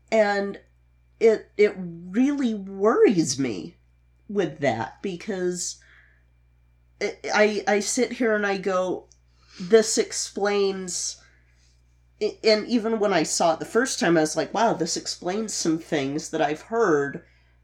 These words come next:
from people who are judgmental towards me and towards people like me. If this is your exposure to our community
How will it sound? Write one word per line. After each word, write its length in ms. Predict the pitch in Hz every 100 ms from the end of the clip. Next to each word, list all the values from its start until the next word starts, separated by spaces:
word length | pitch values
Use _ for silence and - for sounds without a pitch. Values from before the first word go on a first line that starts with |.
| _ _ -
from 320 | - 185 170
people 400 | - 175 170 170
who 120 | 175
are 140 | 165
judgmental 800 | 165 151 - 214 254 240 156 - _ _ -
towards 440 | - 139 123 -
me 380 | 127 76 - _ _ -
and 180 | 165 151
towards 380 | - 156 127 -
people 420 | 156 151 135 120
like 320 | 101 - -
me. 260 | - - - _ _ _ _ _ _ _ -
If 280 | 196 185 -
this 220 | 233 285
is 160 | 247 202
your 180 | 180
exposure 840 | 160 - - 180 208 233 147 113 123 -
to 240 | 202 185
our 180 | 165 170
community 880 | - 147 165 233 175 120 117 -